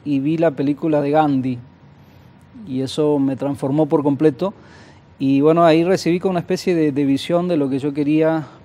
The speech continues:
para, para mi vida. Y empecé a convencerme que yo podía cambiar. Empecé a convencerme de que yo podía, este,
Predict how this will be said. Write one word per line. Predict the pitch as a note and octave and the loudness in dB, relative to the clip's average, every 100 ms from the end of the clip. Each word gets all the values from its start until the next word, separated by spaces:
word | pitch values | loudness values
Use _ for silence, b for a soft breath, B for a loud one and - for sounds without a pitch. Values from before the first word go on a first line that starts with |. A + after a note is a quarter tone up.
| - | -8
para, | C3 C3+ | -6 -6
para | A#2+ C3+ | -6 -6
mi | C#3+ C#3+ | -2 0
vida. | F3 D3+ E3 B3+ - - | 0 0 0 -4 -16 -8
Y | D3+ | -2
empecé | D3+ D3+ E3 G#3+ | -2 -2 -2 -2
a | |
convencerme | A3 G#3 E3 F#3+ G3+ | -2 -2 -2 -4 -4
que | D#3+ | -4
yo | D3+ | -4
podía | D#3 D#3+ D#3+ | -2 0 0
cambiar. | C#3+ C3+ A2+ - b b b b b b | -2 -4 -8 -18 b b b b b b
Empecé | C3 B2+ C3 D#3+ D#3+ | -14 -10 -4 0 2
a | C#3+ | 2
convencerme | D3 C#3 C3+ E3 E3 D#3+ | -2 -2 -2 -2 0 0
de | D3 | 0
que | B2+ | -2
yo | C3 C3+ | -6 -6
podía, | C#3+ C#3+ D3+ D3+ C#3+ | -4 0 2 2 0
este, | C3+ B2+ - C3+ C3 C3 B2 B2 - | -2 -8 -10 -8 -6 -6 -8 -10 -14